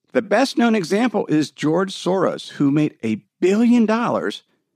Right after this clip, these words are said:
in a day by trading currencies.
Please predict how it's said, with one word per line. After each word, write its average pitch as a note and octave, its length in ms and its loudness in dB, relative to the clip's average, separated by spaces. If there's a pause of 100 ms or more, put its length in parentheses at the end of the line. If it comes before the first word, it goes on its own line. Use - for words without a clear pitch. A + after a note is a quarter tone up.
(400)
in A#2+ 160 2
a B2+ 120 2
day G2+ 500 0 (1000)
by G#2+ 140 -2
trading F#2+ 340 -4
currencies. - 640 -6